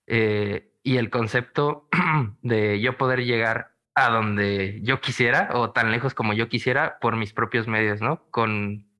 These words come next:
pues, mis propios músculos, mi cuerpo, mi cansancio, mi cabeza, todo. Entonces, pues,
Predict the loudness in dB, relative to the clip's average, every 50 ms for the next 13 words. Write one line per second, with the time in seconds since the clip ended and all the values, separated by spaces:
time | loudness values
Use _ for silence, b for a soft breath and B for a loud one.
0 | _ _ -4 -4 -4 -4 -6 -12 _ _ -4 -2 -2 0 0 0 0 0 0 0
1 | 0 0 0 0 -2 -2 -2 -2 -2 0 -2 -2 -2 -4 -4 -2 -2 -2 -2 -2
2 | -2 -2 -2 -2 -2 -2 -2 -2 -2 0 0 -2 0 0 -2 -2 0 0 -2 -2
3 | -4 -2 -2 0 2 2 0 0 0 -2 -4 -4 -2 -2 -2 -2 -4 -6 -10 B
4 | B B B B B B B B B B B -2 0 0 2 2 2 2 0 -2
5 | -6 -4 -4 -4 -4 -4 -8 -18 -20